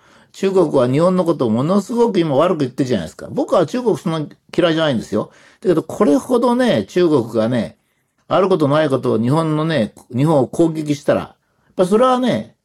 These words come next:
その楽しく付き合っていくことはできません。それはもう個人でもそうですし、国でもそうですね。やっぱ非難をどんどんして、しかもあることないこと言ってたらね、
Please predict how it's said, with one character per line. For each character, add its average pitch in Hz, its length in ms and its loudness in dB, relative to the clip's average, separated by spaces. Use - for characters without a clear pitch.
そ 123 120 -2
の 131 120 0
楽 170 280 2
し - 80 -8
く - 120 -4
付 - 340 -16
き 165 80 4
合 151 80 4
っ 147 40 -6
て - 80 -2
い - 20 -6
く - 40 -8
こ 151 80 -2
と 196 80 2
は 135 100 2
で 107 120 2
き 107 80 0
ま 113 120 2
せ 104 140 -2
ん。 - 100 -10
そ - 120 -2
れ 226 80 2
は 220 40 2
も 190 300 0
う - 120 -20
個 214 160 4
人 180 240 -2
で 123 80 0
も 110 100 0
そ 143 120 4
う 113 40 2
で 95 100 -2
す - 100 -12
し、 82 240 -8
国 143 220 0
で 156 80 2
も 107 120 0
そ 113 160 2
う 85 40 -4
で 80 60 -10
す - 100 -12
ね。 214 260 0
や 151 80 -10
っ 143 40 -6
ぱ 120 60 0
非 - 160 -2
難 220 320 0
を - 80 0
ど 139 160 0
ん 156 60 -2
ど 135 60 0
ん 117 60 -2
し - 60 -8
て、 101 120 -2
し - 60 -12
か 202 140 0
も 117 140 0
あ 139 80 2
る 220 80 0
こ 294 80 -2
と 180 100 2
な 139 160 0
い 170 60 0
こ 160 80 -2
と 117 80 0
言 104 100 0
っ - 20 -14
て - 120 0
た 143 120 0
ら 82 120 -2
ね、 180 280 0